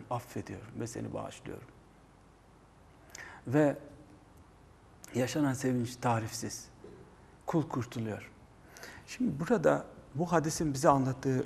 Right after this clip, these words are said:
çok önemli bir nokta var. İnsan aciz bir varlıktır. İnsan günah işleyebilecek bir fıtratra-, fıtratta yaratılmış bir varlıktır. Günahsız hiç kimse yoktur.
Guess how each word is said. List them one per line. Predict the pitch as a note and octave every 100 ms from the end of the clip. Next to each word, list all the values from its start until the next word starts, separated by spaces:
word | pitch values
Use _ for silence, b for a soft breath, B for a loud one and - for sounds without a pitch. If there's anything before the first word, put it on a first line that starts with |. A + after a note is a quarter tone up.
| -
çok | C#3+ B2
önemli | A#2+ A#2 A#2+
bir | A2
nokta | G#2+ - A2
var. | G#2 - - - - b b b b b -
İnsan | E3+ E3 - F#3 D3 -
aciz | D3 D#3+ F3 D3
bir | B2+ A2+
varlıktır. | A2 G#2 - - - - - - - - - - - - - - - - b b b b b -
İnsan | D3+ D#3 F#3+ E3 - A#2+
günah | D3 E3+ C#3 -
işleyebilecek | C3+ - - - - D3 D#3 C#3+ D3 D3+ F3+ F3+
bir | C#3+
fıtratra-, | - C3+ - C3+ - D#3 D3+ -
fıtratta | C#3 - C#3 - C#3+
yaratılmış | B2 A#2 B2 A2+ G#2+ -
bir | G#2
varlıktır. | G#2 G#2+ G#2 - - - - b b b b -
Günahsız | G#3 A3+ G3 G3+ -
hiç | C3 -
kimse | D3+ -
yoktur. | B2+ A2+ - - -